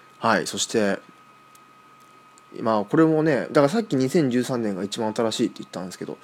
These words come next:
これで二千十四年、秦基博さんのね、えー、そばにいたいよがね、はい、ひまわりの約束が、えー、まあ、一番新しいやつになったのかな。うん。さあ、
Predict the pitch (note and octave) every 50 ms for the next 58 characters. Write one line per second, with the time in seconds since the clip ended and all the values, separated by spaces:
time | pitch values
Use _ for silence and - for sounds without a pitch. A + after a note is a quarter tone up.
0 | - - - - - - D3+ C#3+ C#3+ C#3 C3+ B2 A#2+ C3 B2+ A#2+ F3+ D3+ A2+ G#2+
1 | G#2+ A2 G2+ G2 G2 F#2+ F2+ - - - - - - G2+ F#2 F#2+ - G2 G2 -
2 | - F#2+ E2 - - - - - F#2 F#2 F2 - - - - - - - - -
3 | - - - - F2 F2 E2 - - - - - - - - - B2 A2+ G2+ F#2
4 | F#2 F#2 - - F#2 E2 D#2+ D2 - - - F#2 F#2+ - - - - - - -
5 | - - - - - - - - - - - - - - - A#2+ A#2 A#2 - D3
6 | D3 A#2 G2 F2 - - - G2+ - A#2+ B2+ C3 G#2+ - - - - - - -
7 | - - - - - - - - - - - - - - - - - - - -
8 | D#2 - - - - - - - - B2+ G#2+ G#2 G2+ - A#2 G#2+ G#2 G2+ - A2+
9 | G#2+ - - G2 - - - F2+ F2 - - D#2+ E2 - E3 G3 G3+ F#3+ - -
10 | - - - - - - - F#2+ E2+ - - - - - - - - - - -
11 | - - - - - - - - - - - D#3 B2 - - -